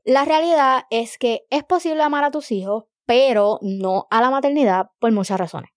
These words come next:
muchas. O sea, puede que no sea lo que esperaba, eh, que sientas que no haces clic con toda la responsabilidad y muchas otras cosas.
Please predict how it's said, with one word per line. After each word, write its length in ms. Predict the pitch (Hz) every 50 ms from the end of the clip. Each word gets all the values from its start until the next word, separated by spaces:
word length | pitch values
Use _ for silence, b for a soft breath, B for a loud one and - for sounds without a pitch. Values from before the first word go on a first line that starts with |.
| _ _ _ -
muchas. 680 | 196 196 208 202 190 - - 165 - - - - _ _ _ _ _ _ _ _ _ _ _ _ _ _ _ _ _ _
O 40 | _ -
sea, 320 | 175 - - - - _ _ _ _ _ _ _ _ _ _ _ _ _ _ _
puede 440 | - 226 233 240 254 262 262 269 262
que 480 | - 269 254 254 247 247 247 247 240 - -
no 260 | 220 202 214 233 247
sea 140 | 285 294 285
lo 80 | 294
que 60 | 285
esperaba, 680 | 285 285 - 311 285 214 175 180 185 202 226 262 262 _ _ _ _ _ _ _ _ _ _ _
eh, 380 | - 202 196 190 190 196 190 185
que 120 | - 190
sientas 460 | - - 240 220 226 233 247 254 247 - -
que 200 | - 240 220 220
no 100 | 214 208
haces 360 | 202 - - 247 - - - - _ _ -
clic 420 | 214 196 190 226 226 - - _ _ _ _ _ _ _ _
con 440 | - 214 208 196 196 196 196 190 -
toda 280 | - 196 190 190 196
la 120 | 202 220 208
responsabilidad 960 | 226 220 - - 220 202 - - 214 202 208 208 190 180 165 160 165 185 - _ _ _ _ _ _ _ _ _
y 200 | - 240 240 240
muchas 260 | 240 254 262 262 285 285
otras 220 | 277 269 269 -
cosas. 340 | - - 175 160 - -